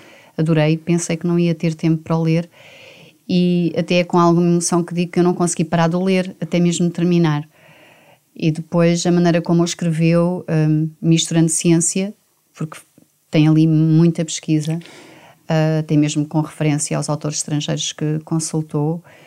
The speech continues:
com relatos na primeira pessoa, quer de, de pais, quer de, quer de filhos. Eu não gosto da palavra adotantes, nem adotados.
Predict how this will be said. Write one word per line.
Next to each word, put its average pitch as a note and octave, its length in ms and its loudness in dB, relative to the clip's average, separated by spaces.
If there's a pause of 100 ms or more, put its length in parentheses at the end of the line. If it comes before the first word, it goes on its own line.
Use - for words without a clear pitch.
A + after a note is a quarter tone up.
(360)
com D#3+ 720 2
relatos D#3+ 380 0
na E3+ 100 2
primeira D#3+ 320 0
pessoa, D#3+ 580 -2
quer D#3+ 200 -2
de, D#3 680 -4
de D#3 140 -2
pais, D#3 600 -2
quer D#3 340 -4
de, D3+ 480 -6
quer D3+ 220 -2
de D3 440 -2
filhos. E3 680 0 (440)
Eu F3 100 2
não F#3+ 100 2
gosto F#3 240 -2
da F3+ 60 -4
palavra E3 500 0
adotantes, D#3 920 -4
nem E3 200 2
adotados. D#3 720 -6